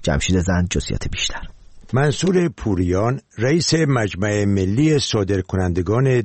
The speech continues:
Speaker 2: دام زنده ایران، به خبرگزاری اینا گفته است بدون اینکه برنامه‌ای برای تولید داخل وجود داشته باشد، در برنامه مهندسی شده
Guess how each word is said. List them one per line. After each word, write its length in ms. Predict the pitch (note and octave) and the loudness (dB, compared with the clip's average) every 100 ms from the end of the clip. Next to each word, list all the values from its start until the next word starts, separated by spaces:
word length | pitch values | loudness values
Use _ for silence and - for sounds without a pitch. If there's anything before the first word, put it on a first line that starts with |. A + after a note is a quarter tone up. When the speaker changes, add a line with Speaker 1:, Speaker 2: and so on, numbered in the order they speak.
| F2+ | 0
Speaker 2:
دام 320 | B2 C#3+ C3+ | 0 2 0
زنده 380 | F#2 F#2+ F2+ F#2 | 2 0 2 2
ایران، 680 | F2+ C#2+ C#2+ G2 A#2 A#2 - - _ _ - | 0 -2 -2 0 2 0 -4 -18 _ _ -4
به 120 | A2 | -2
خبرگزاری 880 | - A#2 A#2+ G2+ A#2 B2 C3 E3+ F#3 | 0 0 0 0 0 2 2 2 2
اینا 400 | B2+ G2+ G2+ G2 | 0 2 2 0
گفته 340 | F#2+ - - B2 | -2 -8 -4 0
است 440 | C3+ B2+ - - _ _ _ _ C#3 | 0 0 -4 -16 _ _ _ _ -2
بدون 260 | E3+ E3+ | 2 2
اینکه 320 | D#3 D3 - | 2 0 0
برنامه‌ای 680 | B2+ G#2+ G2 F#2 F2 A2+ A#2 | -2 0 0 0 0 2 2
برای 520 | G2+ G2 G2 F2+ F#2 F2 | 0 -2 0 0 0 -2
تولید 500 | D#2 F2+ F2+ F2 D2+ | -2 0 0 0 0
داخل 420 | A2+ A2+ C#3+ A2+ D#2+ | 0 0 0 -2 -4
وجود 300 | D#2+ E2 D#2 | -6 -6 -4
داشته 320 | G2 - B2 | -2 -2 0
باشد، 400 | A#2+ - D3 C#3+ _ _ | 0 0 -2 -4 _ _
در 160 | A#2 A2 G2 | 0 0 0
برنامه 640 | G#2 G#2 G2+ F#2+ G#2+ G2 | 0 0 2 2 2 2
مهندسی 640 | G2 D#2+ E2 D#2 D#2+ - | 0 0 -2 -2 -4 -4
شده 420 | E2 - A2 D#3 | -4 0 2 0